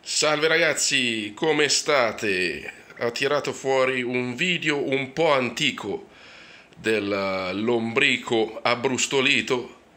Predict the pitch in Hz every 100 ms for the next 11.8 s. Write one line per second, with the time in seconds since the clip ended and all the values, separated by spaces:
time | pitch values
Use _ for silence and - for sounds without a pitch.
0 | _ - 131 135 131 131 127 131 170 160
1 | - 147 135 - 139 131 127 131 127 123
2 | 143 143 139 131 - 135 127 - - -
3 | - - - 113 110 - - 120 135 131
4 | 123 117 113 113 - 143 143 220 208 180
5 | 175 208 196 180 - 185 - - - -
6 | - - - 135 175 175 165 151 - 160
7 | 156 143 - - 151 - 165 143 151 143
8 | 139 147 139 175 175 165 156 165 214 214
9 | 185 - 185 180 175 180 156 139 127 -
10 | - - - - - 117 156 170 156 -
11 | 135 131 127 127 - 139 139 -